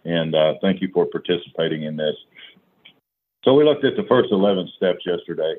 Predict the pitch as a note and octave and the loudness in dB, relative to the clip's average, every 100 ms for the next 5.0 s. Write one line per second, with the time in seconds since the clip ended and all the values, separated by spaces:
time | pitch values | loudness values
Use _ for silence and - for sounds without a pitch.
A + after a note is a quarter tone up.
0 | - - A#2 A2 G#2 F#2+ G#2+ G2+ G2 G2 | -10 -6 -4 -2 0 0 0 -2 -4 -4
1 | F#2+ F2+ D#2+ F2+ - E2+ - D#2 - E2+ | -2 -2 0 0 0 -6 -10 -14 -2 -2
2 | - - D#2 D2+ D2+ D2 _ _ _ _ | -2 -6 -14 -10 -10 -12 _ _ _ _
3 | _ - G2 G2+ G2 G#2+ F#2+ F2+ F#2 F2+ | _ -4 0 0 -2 -2 0 2 2 2
4 | - F#2+ F#2 F2 F2 - G2 F2 E2+ E2+ | 0 -4 -4 -6 -10 -8 -4 0 0 0